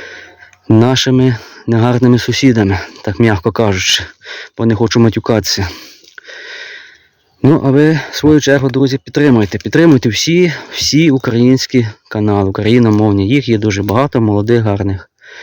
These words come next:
початківців, початкових блогерів. Підтримуйте. То не важко підписатися, поставити лайк.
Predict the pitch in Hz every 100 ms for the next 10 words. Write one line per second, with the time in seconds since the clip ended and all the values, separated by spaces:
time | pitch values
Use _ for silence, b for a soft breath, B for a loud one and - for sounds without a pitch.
0 | B B _ 107 - - 131 147 156 143
1 | B B B B B B B _ 110 104
2 | - - 117 104 98 120 160 156 151 147
3 | 139 B B B B B B B B B
4 | B B B B B - - - - -
5 | 208 - 165 165 160 - 156 143 127 B
6 | B B B B B 185 143 117 101 -
7 | - 104 135 - 151 - - - 110 110
8 | 135 151 151 123 -